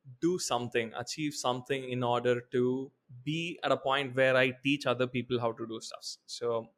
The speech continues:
even though I hosted my first event and had ten people, fifteen people in, I still felt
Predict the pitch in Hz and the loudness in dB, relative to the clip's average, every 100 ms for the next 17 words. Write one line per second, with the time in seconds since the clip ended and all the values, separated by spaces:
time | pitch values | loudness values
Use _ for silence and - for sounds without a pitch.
0 | _ 131 139 139 147 139 131 135 127 - | _ -2 0 6 8 8 4 0 -2 -2
1 | 135 135 - 131 127 - 127 123 123 123 | -2 -4 0 0 0 -4 -2 0 0 0
2 | 123 120 117 _ _ _ - - 127 156 | -2 -4 -6 _ _ _ -16 -4 0 0
3 | 139 135 131 135 127 131 127 120 127 117 | 0 -2 -2 -4 -2 -4 -4 -10 -10 -8
4 | 127 123 123 120 - - - - 151 139 | -8 -4 -2 -2 -6 -20 -20 -4 -2 -2
5 | 147 - _ _ _ _ - 139 143 143 | -6 -12 _ _ _ _ -2 2 2 2
6 | - 175 175 165 - - 143 147 | -2 -2 -2 -4 -16 0 6 6